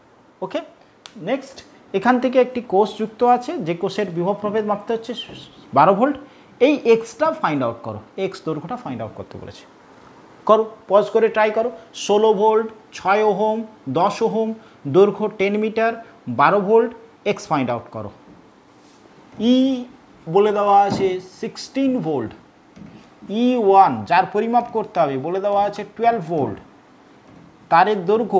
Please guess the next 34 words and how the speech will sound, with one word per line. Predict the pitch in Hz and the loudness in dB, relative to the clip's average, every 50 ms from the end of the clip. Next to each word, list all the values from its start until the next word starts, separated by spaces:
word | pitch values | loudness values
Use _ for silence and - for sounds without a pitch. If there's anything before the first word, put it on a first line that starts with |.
| 156 139 151 | 0 0 0
বলে | 185 208 214 220 | -2 -2 0 2
দেওয়া | 226 220 220 220 | 4 6 6 4
আছে | 220 - 220 208 - - | 4 -2 -10 -12 -6 -4
টেন | 202 220 233 233 233 | -2 -2 -2 -2 -4
meter। | 233 226 175 - 180 156 123 - - - - - _ _ - _ _ _ _ _ _ _ _ _ _ _ _ _ _ _ - - - | -6 -6 -4 -2 0 0 0 -2 -6 -16 -20 -20 _ _ -20 _ _ _ _ _ _ _ _ _ _ _ _ _ _ _ -16 -16 -16
আচ্ছা, | - - - - - - - - 202 | -14 -16 -18 -20 -20 -20 -8 -4 -4
এইখানে | 226 - 233 240 240 202 190 | 0 2 2 2 2 2 0
দুটো | 226 208 233 214 | 0 0 2 4
রোধ, | 208 180 - - | 4 2 2 0
তুল্য | - 226 226 226 220 208 | -4 0 2 4 4 4
রোধ | 196 175 185 196 | 4 4 2 2
আমি | 214 208 | 2 2
বের | 220 220 220 226 | 0 0 2 0
করে | 226 226 220 | 0 0 2
নিই | 220 202 185 | -2 -2 -4
প্রথমে, | 202 202 - 190 170 147 135 180 | -4 -6 -6 -6 -6 -2 2 4
দশ | 190 208 214 220 - - - - | 4 6 4 4 0 -2 -8 2
plus | 208 208 208 208 - - - | 4 4 4 4 0 -8 -8
six | 233 220 - - - - - - - _ _ _ - _ - _ _ _ _ _ _ _ _ _ _ _ _ - - _ _ _ _ - - | -8 -8 -8 -12 -20 -20 -20 -20 -20 _ _ _ -20 _ -20 _ _ _ _ _ _ _ _ _ _ _ _ -20 -20 _ _ _ _ -20 -12
সমান | - 185 185 196 208 202 - - | -10 -4 -2 -2 -2 -2 -8 -8
সিক্সটিন | - 220 208 - - - - - 269 269 269 254 254 247 240 - 226 | -10 -10 -10 -8 -14 -14 -6 0 2 4 4 4 2 0 -2 -2 -2
ওহম। | 196 160 175 170 135 117 110 110 - - - - - - - - - - - | 0 2 2 0 0 0 -2 -6 -10 -12 -14 -14 -14 -14 -20 -20 -20 -20 0
তাহলে | - 214 214 202 165 | 2 4 4 4 4
যেহেতু | 208 220 240 247 262 277 254 254 | 2 2 2 2 2 2 4 4
রোধ | 269 277 262 262 240 | 4 4 4 2 0
আছে, | 233 - 254 254 | 0 -4 -8 -4
তাহলে | - 220 220 214 214 | -2 0 2 2 2
এখানের | 208 214 214 220 226 | 2 0 -4 -2 -2
মধ্যে | 226 220 226 220 | -2 -2 -2 -2
দিয়ে | 262 208 - | -2 -2 -2
প্রবাহ | 202 202 220 208 208 226 220 | 0 2 2 2 2 0 0
আমাকে, | 208 214 208 - 233 262 - - - - - - - | 0 -2 -4 -6 -8 -8 -10 -18 -20 -20 -20 -14 -6
আমাকে | 170 190 180 220 190 151 | -6 -4 -4 -2 -4 0
ভিএবি | 175 240 254 262 233 214 220 254 | 0 2 4 4 4 4 4 2